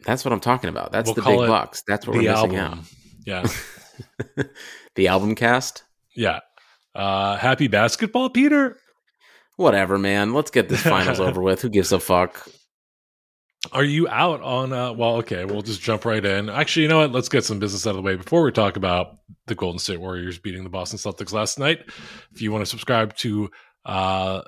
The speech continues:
Speaker 2: our Patreon, please go to patreon dot com slash airbudspod for five dollars a month. You get bonus episodes, you get access to our Discord, you get, uh, bonus shows, which I think are gonna pick up, uh,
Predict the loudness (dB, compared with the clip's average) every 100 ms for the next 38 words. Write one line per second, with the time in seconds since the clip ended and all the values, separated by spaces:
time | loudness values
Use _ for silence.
0 | -10 -8 -4 2 2 4 4 2 2 2
1 | 2 0 2 0 2 2 2 0 0 -2
2 | -4 -6 -6 -6 -4 -4 -4 -8 -8 -2
3 | 4 4 2 -8 0 2 4 2 2 2
4 | 0 0 -4 -2 -2 0 -2 -2 -2 -4
5 | -6 -6 -6 -6 -6 -6 -8 -6 -4 -4
6 | -8 -10 -8 -8 -6 -2 -2 0 2 2
7 | 0 -2 -10 -18 -20 -20 _ -8 -4 -6
8 | -8 -6 -2 -2 -2 -4 -4 -6 0 2
9 | 4 4 0 -4 -4 -4 -6 -8 -10 -12
10 | -10 -10 -12 -8 -8 -8 _ -20 _ _
11 | -10 -8 -8